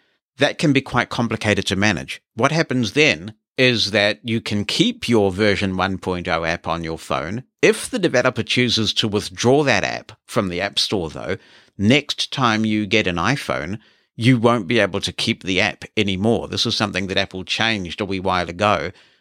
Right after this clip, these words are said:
where you can't download apps to iTunes and keep them safe. And we've talked about this before and the accessibility ramifications and concerns of this,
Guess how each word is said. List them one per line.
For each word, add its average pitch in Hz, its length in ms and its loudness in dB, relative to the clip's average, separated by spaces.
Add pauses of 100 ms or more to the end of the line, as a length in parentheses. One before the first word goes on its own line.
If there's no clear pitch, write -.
where 107 160 0
you 101 120 -4
can't 110 560 0
download 104 500 2
apps - 460 0 (120)
to - 140 -8
iTunes 98 540 0
and 87 200 -6
keep - 260 -4
them 82 160 -8
safe. - 440 -4 (440)
And 95 100 -2
we've 120 160 4
talked 175 260 2
about 90 220 0
this - 160 -6
before 120 360 0
and 85 100 -6
the 92 100 -2
accessibility 110 920 0
ramifications 98 880 0
and 98 160 -6
concerns 131 560 0
of 85 160 -2
this, 76 280 -2